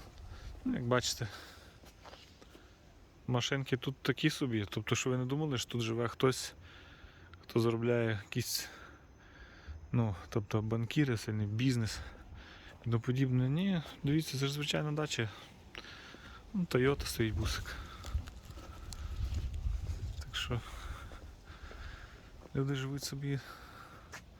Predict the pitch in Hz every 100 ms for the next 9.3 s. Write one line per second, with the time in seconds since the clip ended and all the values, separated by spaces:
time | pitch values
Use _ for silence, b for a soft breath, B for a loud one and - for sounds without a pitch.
0 | B B B B B B B - 147 156
1 | - 156 160 165 165 180 180 - - B
2 | B - 135 - 151 - 131 127 123 -
3 | 143 - 104 - 107 98 90 - - 110
4 | - 127 131 127 120 117 110 104 110 95
5 | - - B B B B - - - -
6 | - - - - 107 117 123 117 117 110
7 | 117 113 107 107 107 - 110 107 113 117
8 | 127 156 117 - 101 98 92 - 113 135
9 | 107 123 127